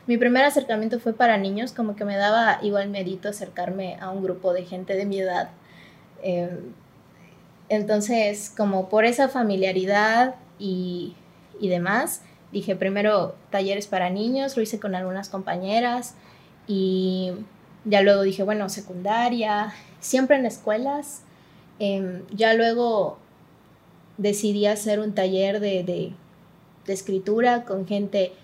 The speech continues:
que podría decir de mi edad, ¿no? Andaban como entre dieciocho, veinte y así. Em, fue una experiencia diferente que ya después de un tiempo me, me di el chance de afrontar, ¿no? Como que al principio,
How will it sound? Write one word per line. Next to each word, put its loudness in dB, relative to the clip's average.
que -6
podría 2
decir 2
de 0
mi -2
edad, 0
¿no? -4
Andaban -2
como -4
entre -4
dieciocho, -6
veinte -12
y -8
así. -8
Em, -4
fue 0
una 2
experiencia 0
diferente 0
que -6
ya 4
después 2
de 2
un 4
tiempo 0
me, -8
me 2
di 6
el 4
chance 0
de 4
afrontar, 2
¿no? -6
Como -4
que 0
al -2
principio, -6